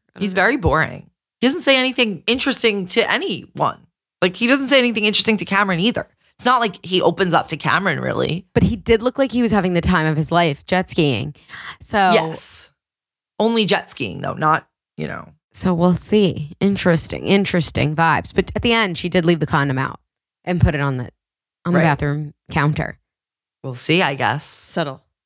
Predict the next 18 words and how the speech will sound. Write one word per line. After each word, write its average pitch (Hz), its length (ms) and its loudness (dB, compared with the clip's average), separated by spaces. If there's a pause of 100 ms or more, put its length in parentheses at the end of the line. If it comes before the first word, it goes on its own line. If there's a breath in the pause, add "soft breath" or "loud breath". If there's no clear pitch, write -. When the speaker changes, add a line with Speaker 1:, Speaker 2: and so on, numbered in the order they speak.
(140)
Speaker 3:
I 220 60 2
do 254 240 0
think 349 200 0
that 381 120 -2
the, 370 260 4
those 226 220 0
men 175 300 2
are 175 140 4
trying 170 240 0
to 165 60 0
con 147 360 2
Tanya. 160 560 0 (160)
Speaker 2:
I 185 100 2
do. - 420 -2 (380)
Speaker 3:
Like, 196 240 2
steal 214 240 2
her 185 140 2
money. 165 300 -2